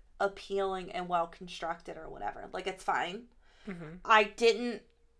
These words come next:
Speaker 1: really get what the final product was because based on what she had said in the workroom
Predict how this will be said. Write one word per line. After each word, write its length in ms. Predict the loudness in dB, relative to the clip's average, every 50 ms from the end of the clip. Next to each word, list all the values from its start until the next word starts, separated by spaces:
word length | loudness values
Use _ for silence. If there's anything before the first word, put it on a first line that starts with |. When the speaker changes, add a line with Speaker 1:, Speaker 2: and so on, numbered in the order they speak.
| -10 -4
Speaker 1:
really 540 | -2 2 2 4 6 6 8 6 6 4 2 -10 -4
get 480 | 2 6 8 8 8 6 4 0 -6 -20 -20 -20 -20 _
what 240 | -6 -2 -2 0 0
the 80 | -2 -2
final 360 | 2 2 4 4 4 4 2
product 580 | 0 0 2 4 4 6 4 2 -2 -6 -14 -18 -12 -4
was 840 | 2 6 8 8 8 8 8 6 4 2 0 -2 -4 -10 -14 -16 -18 -18 -20 -20 -20 -20 -20 -20 -20 -20 -20 -20 -20 -20 -20 -20 -20 -20 -20 -20 -20 -20 -20 -20 -18 -12 -4
because 640 | 0 0 0 4 8 10 10 10 10 8 4 -2 -10 -12 -14 -2 2
based 300 | 4 4 4 4 6 6
on 120 | 6 8
what 120 | 6 4 2
she 120 | 2 2
had 120 | 2 2 4
said 180 | 6 6 6
in 80 | 6 4
the 100 | 2 2
workroom 800 | 6 8 6 6 6 2 -4 -4 -2 -2 -2 -4 -4 -6 -10